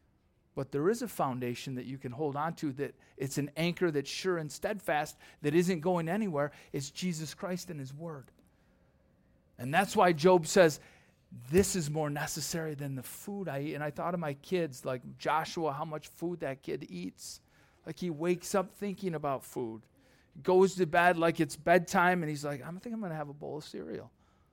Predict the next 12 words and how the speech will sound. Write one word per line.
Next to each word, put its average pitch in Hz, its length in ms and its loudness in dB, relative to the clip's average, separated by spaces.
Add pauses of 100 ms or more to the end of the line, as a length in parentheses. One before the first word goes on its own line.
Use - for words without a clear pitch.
(280)
Like, - 100 -20 (400)
"Eat 262 140 2
it 262 120 2
in 262 100 4
the 254 60 2
morning. 240 560 0 (460)
Save 220 260 -2
me 233 160 2
some 208 260 2
money, 202 440 2 (720)
would 180 180 -4
you?" 240 260 4